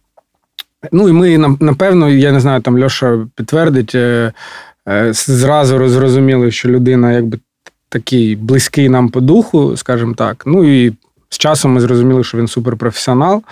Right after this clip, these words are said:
е, яких дуже мало в, в країні, в індустрії. Е, і ми постійно якось там один одного консультували, десь просто зустрічалися, товаришували, з часом стали більше це робити, да, дружити, ма-, е, можна сказати. Да, тобто ми,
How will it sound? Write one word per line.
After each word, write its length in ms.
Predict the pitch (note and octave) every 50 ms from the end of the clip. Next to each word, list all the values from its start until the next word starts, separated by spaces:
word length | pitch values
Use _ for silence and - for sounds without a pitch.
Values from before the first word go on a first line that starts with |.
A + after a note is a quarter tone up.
| - - - - - - - - _ _ _ -
е, 340 | A2+ A2+ A2+ A2 A2 A2+
яких 300 | A#2 A2+ A2 - - A#2+
дуже 260 | A#2 A#2 B2 A#2 A#2 A#2
мало 440 | A#2+ B2 A#2+ A#2 A2+ A2+ A2 G#2+
в, 220 | G#2+ A2 A2+ A2+ A#2 A#2 A#2 - G2 G#2 B2+ - - - - - - _ _ _ _ _ _
в 80 | _ _
країні, 400 | - - G#2+ G#2+ B2+ D3 E3+ C#3+
в 80 | B2 A2+
індустрії. 640 | A2 G#2+ G#2+ G#2+ - - - C#3+ D#3 F3 E3+ D3 C3+ - - - - - - - _ _ _ _ _ _ _ -
Е, 400 | - A2 A2+ A2+ A2+ A#2 A#2 A2
і 140 | F#2 B2+ C3
ми 180 | C#3+ F#3+ A3
постійно 440 | A3 - G3+ - - A#3+ A#3+ A3 G#3+
якось 360 | F#3 F3 F3+ F3 - D3 -
там 280 | - C3+ A#2 A#2+ A#2+ B2 - _ _ _ _
один 340 | - - - C3 C3+ C#3 D3
одного 300 | D3 D3 C3+ C#3 C3 B2+
консультували, 800 | - - B2+ - - B2+ A#2 - C3+ C3 D#3+ F3+ F#3 F3+ E3 D3
десь 420 | C3 A#2 A#2+ B2 A#2+ - - - -
просто 520 | - B2+ A2+ - - - B2 A#2 - - -
зустрічалися, 840 | - A2 A#2+ G#2+ - B2+ B2 - - D3+ D#3+ D#3+ D3+ C3+ - - A#2
товаришували, 800 | - C3 A#2 A#2+ A#2 A2+ - - - A#2+ C#3+ D#3+ E3 D3+ C3 A2
з 60 | -
часом 340 | - B2+ A2+ - - A#2+ G#2
стали 300 | - - - A1+ - -
більше 400 | A2 A#2+ D#3+ F3+ E3 - - C3
це 140 | - C3
робити, 400 | B2+ B2+ A#2+ A2+ A#2+ A#2+ A2+ -
да, 200 | - - B2 B2+
дружити, 500 | A#2+ A2+ A#2 A#2 A2 A2+ D#3 F3 D#3+ -
ма-, 220 | C#3+ B2+ B2+ B2 B2 -
е, 160 | C3+ C3+ C3+
можна 320 | C3 B2+ A#2+ G#2+ A2+ A#2+
сказати. 440 | G#2+ - - - B2 B2 A#2+ - B2+
Да, 180 | A2+ B2 B2+ B2
тобто 320 | - - - - - A#2+
ми, 180 | A2+ A2+ A2